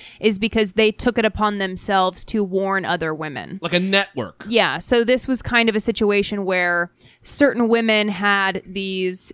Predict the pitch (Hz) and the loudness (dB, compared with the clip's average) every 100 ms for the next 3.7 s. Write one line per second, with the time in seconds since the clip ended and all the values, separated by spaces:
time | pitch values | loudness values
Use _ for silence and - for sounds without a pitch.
0 | - - 214 202 202 180 - - 208 208 | -8 0 2 2 0 -2 -6 -2 0 0
1 | 190 190 175 175 180 170 160 160 175 - | -2 -6 -8 -10 -8 -6 -6 -10 -14 -20
2 | - _ 220 220 220 220 220 196 214 202 | -20 _ -4 2 2 4 2 2 2 2
3 | 190 202 269 339 160 107 | 2 2 4 4 0 -6